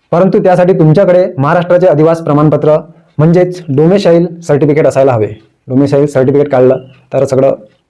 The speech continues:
करता येते. नंतर पांढरी रेशन कार्ड धारक महिला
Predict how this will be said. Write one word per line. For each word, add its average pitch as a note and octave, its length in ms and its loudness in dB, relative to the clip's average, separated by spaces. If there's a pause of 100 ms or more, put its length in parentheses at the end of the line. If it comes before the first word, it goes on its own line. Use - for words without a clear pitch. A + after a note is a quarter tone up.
(120)
करता C3+ 200 0
येते. C#3 220 0 (640)
नंतर D#3+ 300 0
पांढरी D3+ 380 0
रेशन E3+ 300 0
कार्ड E3 260 -2
धारक D3+ 280 -2
महिला D3+ 380 0